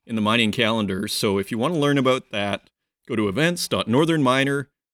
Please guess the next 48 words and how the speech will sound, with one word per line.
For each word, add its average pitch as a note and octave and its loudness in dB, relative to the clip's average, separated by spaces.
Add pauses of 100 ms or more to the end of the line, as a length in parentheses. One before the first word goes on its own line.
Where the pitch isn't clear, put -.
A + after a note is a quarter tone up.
(100)
dot G2 -8
com. C#3+ 0
If B2+ -4
you D3+ 2
wanna D3+ 0
find D3 0
us F#3+ -2
online, C3+ 2
you E3+ -8
can - -14
find C3+ -2
us - -2
at A2+ -2
northern C#3+ 2
miner B2+ 4
dot G#2+ 0
com. E3 -4
You E3 -10
can - -20
find B2 -2
us G#2+ -4
on G2 -2
Twitter F3 0
at A2+ 0
Northern G#2+ 0
Miner, C3 -2 (360)
and A2+ -6
on G2+ -2
Facebook, F3 -2
LinkedIn, D#3 0
and G2 -2
YouTube, C3 0 (160)
where B2+ 0
we A#2 4
also C3 2
host A2 0
these A2 0
podcasts, A#2+ 0
and E3 -4
wherever G3 -2
podcasts D#3+ -2
are D3+ 0
available, D#3 0
including A#2 -2
Spotify, C#3+ -2
Apple C#3 -4
Podcasts, D3+ 0
Stitcher, F#3 0